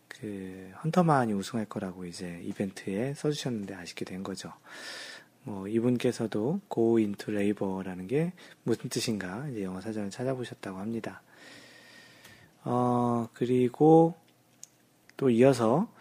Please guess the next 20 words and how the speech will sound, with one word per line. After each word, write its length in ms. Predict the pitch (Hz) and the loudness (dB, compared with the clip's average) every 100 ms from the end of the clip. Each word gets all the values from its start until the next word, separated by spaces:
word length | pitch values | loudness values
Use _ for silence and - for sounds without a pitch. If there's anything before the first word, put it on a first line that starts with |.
| - - | -20 -4
저는 240 | 127 135 | 2 6
이 80 | 127 | 6
상황에서 500 | 120 160 160 147 131 | 6 6 6 4 2
게임을 400 | 127 151 151 147 | 2 4 4 2
계속 300 | 117 101 - | 0 -4 -6
하시겠다고 680 | 113 - 107 - 95 92 92 | -8 -4 -4 -4 -6 -6 -12
하시는데요. 580 | 95 - 113 101 113 135 | -12 -8 -6 -4 -4 -2
산모는 500 | 110 113 131 123 131 | 2 4 6 4 4
병원에서 480 | 113 117 123 117 123 | 2 4 4 2 0
훌륭한 400 | 151 160 156 123 | 2 4 4 2
의사와 380 | 104 113 107 | 0 0 0
간호사에게 520 | 110 101 104 110 101 101 | 0 -4 -4 -4 -4 -4
맡긴다. 640 | 87 - 101 92 87 - - - - - - | -6 -6 -4 -4 -6 -10 -16 -16 -14 -14 -10
아기와 400 | - 104 123 120 | -2 2 4 4
마-, 220 | 107 95 - - - - | 2 -6 -10 -14 -20 -8
어, 200 | - 104 | -2 -2
마누라에게 640 | 98 95 113 113 101 - 123 | 0 2 4 4 2 0 -2
큰 260 | - 151 | 0 0
선물을 580 | 147 143 139 123 113 120 | 2 0 0 0 -2 -4
하도록 460 | 127 120 127 143 | -2 -2 -2 -4